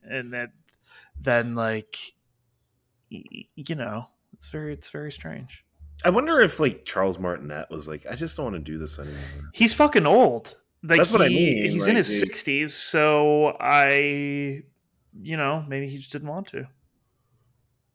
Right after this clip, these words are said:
Speaker 2: Mm, maybe that's just the big, the big thing is, like, he's just retiring, which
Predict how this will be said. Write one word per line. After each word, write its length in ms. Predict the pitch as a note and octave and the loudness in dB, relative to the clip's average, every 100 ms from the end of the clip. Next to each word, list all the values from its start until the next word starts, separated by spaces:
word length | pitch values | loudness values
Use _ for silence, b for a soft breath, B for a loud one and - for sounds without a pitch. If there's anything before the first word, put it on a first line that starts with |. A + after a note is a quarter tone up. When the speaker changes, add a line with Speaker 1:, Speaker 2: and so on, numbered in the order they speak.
| _ - | _ -14
Speaker 2:
Mm, 180 | F#2 F2+ | -14 -8
maybe 280 | G2+ F#2+ F#2 | -4 0 0
that's 260 | F2+ - | -2 -4
just 180 | F#2 - | -8 -8
the 80 | F2 | -8
big, 300 | E2+ E2+ E2 _ | -6 -6 -8 _
the 80 | D#2+ | -8
big 220 | F2 - | -6 -6
thing 240 | E2+ D#2 | -8 -8
is, 200 | D#2 D2+ | -8 -8
like, 160 | D#2+ D2 | -10 -8
he's 280 | F2 D2+ - | -10 -10 -12
just 200 | - - | -14 -16
retiring, 520 | D2+ D#2+ D#2 D2 E2+ | -12 -10 -8 -8 0
which 260 | A2 - | 0 0